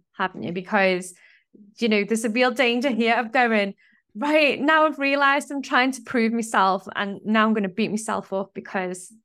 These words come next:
I didn't realise that's what I was doing, or I, actually, I did realise I was trying to do it, but now I've got into a situation where I'm burnt out." And it's so easy, isn't it, to just start beating yourself up. Whatever the realisation is, you start beating yourself up 'cause it's like,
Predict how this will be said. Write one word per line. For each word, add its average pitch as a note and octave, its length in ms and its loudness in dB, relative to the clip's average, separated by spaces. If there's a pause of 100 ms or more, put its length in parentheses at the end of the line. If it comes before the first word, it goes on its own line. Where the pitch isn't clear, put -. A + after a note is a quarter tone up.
(120)
I A3+ 60 -8
didn't A3 280 -2
realise F#3+ 360 0
that's - 240 -8
what G3+ 120 -4
I - 40 -4
was F3+ 200 -8
doing, F#3 340 -2
or F3 240 0
I, G#3+ 180 0
actually, A3 380 -2
I G3 40 2
did A3 240 0
realise F#3 360 0
I F#3 40 -8
was F3 140 -8
trying F3 200 -4
to F3 40 -4
do F3 160 -4
it, B2 240 -4
but F#3+ 220 0 (280)
now F#3 220 2
I've F#3 120 -4
got - 200 -4
into F3+ 220 -6
a F#3 40 -6
situation F#3 540 -6
where F3+ 120 -2
I'm E3+ 120 -2
burnt F3 400 -2
out." A3+ 220 4
And A3 240 -2 (220)
it's - 180 -14
so C#4 160 0
easy, B3+ 380 0
isn't A3 200 0
it, A3 200 -2
to A#3+ 120 -12
just A3+ 260 -8
start - 460 -4
beating G3 260 -2
yourself F#3 440 -4
up. F3+ 160 -6
Whatever A3+ 340 2
the G#3 120 -2
realisation F#3+ 680 -4
is, E3+ 300 -6 (400)
you - 60 -20
start F3+ 340 -4
beating G3+ 180 0
yourself F#3 340 -4
up F3 120 -8
'cause F#3 180 -6
it's F#3 80 -14
like, F#3+ 180 -4